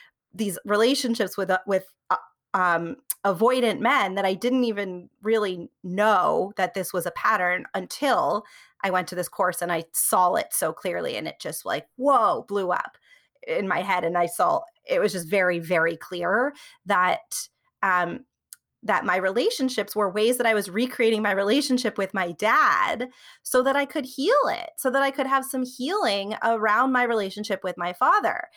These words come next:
Once you see it and you can heal it, then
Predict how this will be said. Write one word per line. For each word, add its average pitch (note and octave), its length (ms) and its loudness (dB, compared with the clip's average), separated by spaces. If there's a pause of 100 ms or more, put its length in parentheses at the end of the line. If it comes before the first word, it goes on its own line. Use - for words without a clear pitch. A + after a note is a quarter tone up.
(240)
Once C4 260 0
you G3+ 300 -8
see B3+ 340 -2
it F#3 300 2
and G#3 160 -4
you G#3 60 -6
can G3+ 180 -8
heal B3 460 0
it, F#3 260 0 (420)
then A#3 800 2